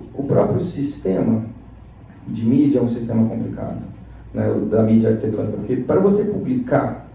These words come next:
uma, uma obra, a Cidade da Música, por exemplo,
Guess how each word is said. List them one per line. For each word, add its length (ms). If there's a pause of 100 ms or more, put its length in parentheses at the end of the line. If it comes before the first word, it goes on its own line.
(600)
uma, 560 (100)
uma 160
obra, 400 (320)
a 140
Cidade 180
da 80
Música, 320
por 140
exemplo, 340